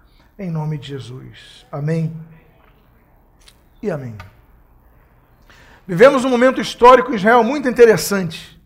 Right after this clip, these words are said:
É um momento de transição. Israel fora governado até então por um período determinado, denominado como período dos juízes.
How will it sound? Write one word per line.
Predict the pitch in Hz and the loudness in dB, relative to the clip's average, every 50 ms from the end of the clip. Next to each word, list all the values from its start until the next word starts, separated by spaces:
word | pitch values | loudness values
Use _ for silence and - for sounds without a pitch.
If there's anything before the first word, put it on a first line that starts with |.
| _ _ _ _ _ - - _ _ - | _ _ _ _ _ -20 -20 _ _ -6
É | 190 | -4
um | 175 | -2
momento | 185 190 208 240 240 240 | -2 0 0 0 -2 -2
de | 214 196 170 | -6 -12 -8
transição. | - 226 254 247 208 185 - - - 147 139 123 110 - _ _ _ _ _ _ _ _ _ _ _ _ _ _ _ _ - - - _ - | -4 -2 -2 -2 -2 -6 -10 -10 -12 -14 -18 -18 -20 -20 _ _ _ _ _ _ _ _ _ _ _ _ _ _ _ _ -20 -20 -20 _ -6
Israel | 185 160 202 240 302 302 269 | -4 0 4 8 8 8 8
fora | - - 294 285 277 | 6 6 6 6 8
governado | 262 269 254 269 247 233 247 277 285 269 254 | 6 4 4 4 4 4 6 6 6 6 4
até | 240 240 254 | 2 2 0
então | 254 226 - - 247 262 285 294 330 - - - _ _ | -4 -2 2 6 6 6 6 6 2 -4 -12 -20 _ _
por | - 220 | -6 -4
um | 226 226 | -4 -2
período | - 233 220 220 254 277 277 262 220 | 4 4 6 6 6 0 -2 -2 0
determinado, | 226 233 220 226 233 220 208 208 220 247 262 254 226 208 | 2 0 2 2 0 -2 0 2 2 4 4 4 2 0
denominado | 185 214 220 220 202 196 202 220 233 226 220 | -2 0 -2 -2 -2 0 2 2 2 2 2
como | 226 220 208 - | -2 -2 -4 -2
período | 208 208 240 247 202 233 | -4 -4 -4 -4 -6 -8
dos | 208 196 | -10 -8
juízes. | 226 262 262 269 269 233 175 151 - - - - - - _ | -6 -4 -2 0 0 -2 -2 -6 -14 -18 -20 -20 -20 -20 _